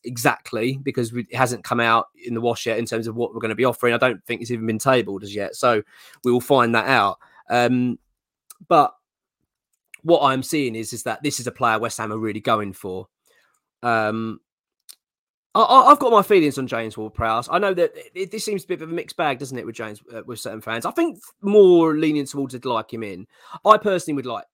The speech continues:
like him. I, I think he'd be a good player for West Ham. I think he's a, I think he's a decent, a decent midfielder. Uh, his set pieces are outstanding. His free kick taking's, you know, unbelievable. I mean, we're talking up there with Payet, Beckham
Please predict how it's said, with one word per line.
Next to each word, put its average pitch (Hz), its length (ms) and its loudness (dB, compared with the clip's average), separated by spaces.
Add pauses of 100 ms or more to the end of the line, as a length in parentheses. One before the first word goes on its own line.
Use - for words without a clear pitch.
(140)
like 117 320 -18
him. 98 240 -20
I, 123 180 -6
I 117 40 -10
think 123 220 -12
he'd 117 100 -14
be 117 80 -6
a - 20 -6
good 110 160 -16
player 101 240 -8
for 101 60 -14
West - 200 -14
Ham. 101 200 -10
I 107 40 -10
think 113 160 -12
he's 110 120 -16
a, 120 160 -10
I 127 60 -8
think 123 160 -12
he's 117 80 -10
a 113 40 -16
decent, 110 480 -8 (300)
a 123 80 -6
decent 127 440 -2
midfielder. 110 560 -2 (600)
Uh, - 40 -18 (200)
his - 180 -8
set - 220 -2
pieces 120 340 0
are 113 60 -4
outstanding. 104 640 -2
His 107 100 -8
free 135 220 2
kick - 180 -10
taking's, 101 400 -10 (200)
you 113 160 -10
know, - 80 -14
unbelievable. 101 840 -4 (260)
I - 60 -8
mean, 117 120 0
we're 117 80 -2
talking 104 440 -4 (260)
up 135 200 4
there 104 160 0
with 101 120 -4
Payet, 101 360 2 (160)
Beckham 95 420 -4